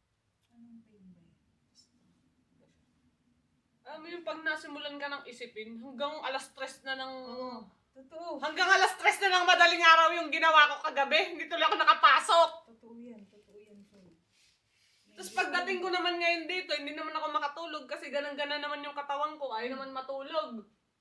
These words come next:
Speaker 1: Alam ko may gumugulo sa isip.
Speaker 2: Hindi na.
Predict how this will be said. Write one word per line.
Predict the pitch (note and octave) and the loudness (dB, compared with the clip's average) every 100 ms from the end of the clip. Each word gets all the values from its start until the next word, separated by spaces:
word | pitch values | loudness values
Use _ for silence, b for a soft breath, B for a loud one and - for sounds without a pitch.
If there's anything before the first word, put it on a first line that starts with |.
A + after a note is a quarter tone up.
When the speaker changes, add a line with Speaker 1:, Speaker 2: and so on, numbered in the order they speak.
| _ _ | _ _
Speaker 1:
Alam | A#3+ | -20
ko | A#3+ A3+ | -20 -20
may | A3 | -20
gumugulo | G3 F#3+ F#3 F3+ F#3 | -20 -20 -20 -20 _
sa | _ _ _ | _ _ _
isip. | _ _ _ _ | _ _ _ _
Speaker 2:
Hindi | B3+ B3 A#3 D#4+ | -20 -20 -20 -18
na. | E4 | -14